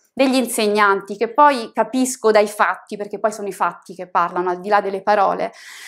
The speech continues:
che, eh, non sono poi così coerenti, però ogni tanto trovo comunque qualcosa di buono o un'idea va-, allora dico: "Va bene, io mi prendo quella idea valida che posso sperimentare e mettere in pratica, butto via l'acqua sporca ma non il bambino".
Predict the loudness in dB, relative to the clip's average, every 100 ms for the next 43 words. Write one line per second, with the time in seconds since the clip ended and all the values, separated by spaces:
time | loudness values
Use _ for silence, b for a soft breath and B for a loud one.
0 | B B 4 6 6 6 8 6 4 2
1 | 2 2 2 2 2 -4 -4 0 2 4
2 | 4 2 -2 2 2 2 0 2 0 0
3 | -14 0 2 2 0 -6 -8 -6 -6 -4
4 | -2 -2 0 0 -2 4 8 8 8 4
5 | 2 2 -2 2 4 6 4 4 2 0
6 | -2 -2 2 4 4 2 -2 -2 -2 -2
7 | -2 -2 -2 0 4 4 4 2 4 4
8 | 2 0 2 2 0 -4 -6 -4 -10 -2
9 | -2 -2 -4 0 2 2 0 -8 -8 -6
10 | -6 -4 -4 -4 -6 -8 -8 B B B
11 | B 4 4 4 2 2 4 4 4 4
12 | 2 2 0 0 0 -4 -2 -2 -4 -8
13 | -10 -10 -10 -8 -4 -2 -4 -8